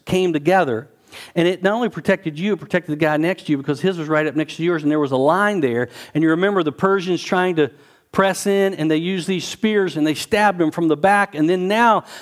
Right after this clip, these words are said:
not only were the Persians having trouble pushing against this formidable line, but now they had to step on their dead buddies or step over them to get to the line. So the phalanx was an incredible, incredible weapon.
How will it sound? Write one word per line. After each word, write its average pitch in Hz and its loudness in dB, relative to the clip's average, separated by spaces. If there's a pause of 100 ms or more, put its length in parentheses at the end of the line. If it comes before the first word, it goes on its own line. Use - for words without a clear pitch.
not 196 2
only 233 0
were 208 4
the 170 -6
Persians 196 0
having 190 2
trouble 175 2
pushing 185 0
against 190 0
this 196 0 (760)
formidable 202 4
line, 196 4 (680)
but 196 2
now 220 4
they 226 4
had 220 0
to 185 -4
step 226 0
on 208 2
their 185 0
dead 190 0
buddies 185 0 (320)
or 156 -2
step 226 2
over 214 4
them 135 -2 (240)
to 196 2
get 233 2
to 202 2
the 165 4
line. 110 0 (260)
So 208 2
the 185 0
phalanx 247 2
was 170 -2
an 170 0
incredible, 180 2
incredible 180 0
weapon. 220 0